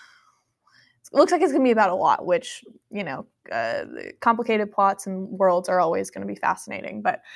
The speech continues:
it looks like basically there's gonna be two kind of areas on this world where one's humans and then one's machines, and, like,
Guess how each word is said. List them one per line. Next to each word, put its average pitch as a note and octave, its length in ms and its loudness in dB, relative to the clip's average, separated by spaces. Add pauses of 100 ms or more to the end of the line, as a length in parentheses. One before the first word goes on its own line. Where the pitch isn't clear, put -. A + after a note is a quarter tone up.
(240)
it G3+ 60 0
looks B3+ 200 2
like A#3 280 4
basically G#3+ 760 2 (440)
there's G#3 180 2
gonna G#3+ 160 2
be G3 400 -2 (520)
two B3 760 0
kind A3 240 0
of G3+ 420 -2
areas A3+ 520 2
on G#3 160 -4
this G3+ 180 -8
world G3 340 2
where G3 220 -4
one's A3 480 -4
humans G3+ 480 -6
and G3+ 140 -12
then G3 120 -12
one's G#3 300 -12
machines, F#3+ 480 -12
and, C#3+ 140 -10
like, G2+ 260 -10